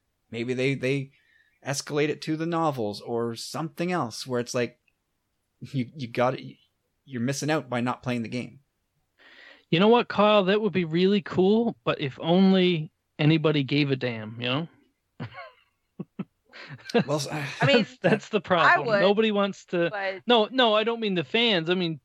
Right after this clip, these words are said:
Speaker 2: someone at Lucasfilm and E A. Someone, you know.
Speaker 3: Oh.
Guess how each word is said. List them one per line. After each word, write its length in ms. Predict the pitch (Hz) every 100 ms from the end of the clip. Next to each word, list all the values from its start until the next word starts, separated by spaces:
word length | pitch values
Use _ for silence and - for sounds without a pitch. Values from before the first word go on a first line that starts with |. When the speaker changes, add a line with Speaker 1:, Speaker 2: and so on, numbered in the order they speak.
| _
Speaker 2:
someone 380 | _ - 202 196
at 80 | 143
Lucasfilm 760 | 156 202 160 - 139 120 117
and 120 | 123 135
E 240 | 156 170
A. 340 | 160 175 135
Someone, 300 | 127 165 175 165 165
you 60 | 156
know. 180 | 135
Speaker 3:
Oh. 120 | 160